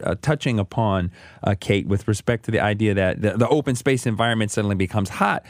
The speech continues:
but then there's kind of a, a counter trend to that.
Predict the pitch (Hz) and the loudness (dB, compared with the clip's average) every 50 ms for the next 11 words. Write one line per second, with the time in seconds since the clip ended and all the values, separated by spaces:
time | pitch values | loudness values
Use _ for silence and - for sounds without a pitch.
0 | - - - - - - 147 139 131 120 - - 147 131 123 107 110 - - 110 | -20 -12 -4 -4 -2 0 2 0 0 0 0 0 0 0 0 0 -2 -2 -4 -4
1 | - - - - - 147 151 151 139 120 98 90 90 - - - - 127 123 117 | -6 -6 -6 -2 0 2 2 2 2 0 0 -2 -4 -8 -8 -2 -2 0 0 2
2 | 110 104 - - 120 104 104 92 90 87 78 - | 0 0 0 0 0 2 2 2 0 0 -2 -4